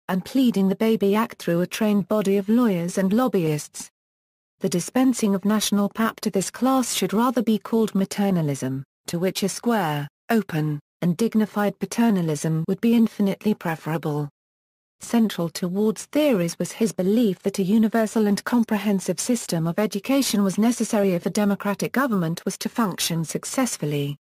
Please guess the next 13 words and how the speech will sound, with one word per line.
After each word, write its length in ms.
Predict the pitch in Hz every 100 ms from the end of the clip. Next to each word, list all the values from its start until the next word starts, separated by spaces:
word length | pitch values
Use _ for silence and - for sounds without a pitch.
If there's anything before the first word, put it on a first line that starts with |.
| _ _ _ _ _ _
His 180 | 208 185
writings 500 | 240 247 180 165 -
profoundly 600 | 196 - 247 233 220 220
influenced 580 | 262 - 226 208 - 233
younger 260 | 262 247
generations 800 | 220 226 220 214 220 - 190 185
of 140 | 185
progressive 500 | - 190 202 185 185
thinkers 400 | - 247 226 185
such 300 | - 190 -
as 100 | 190
Theodore 440 | - 262 190 185 190
Roosevelt, 720 | 220 226 185 180 180 -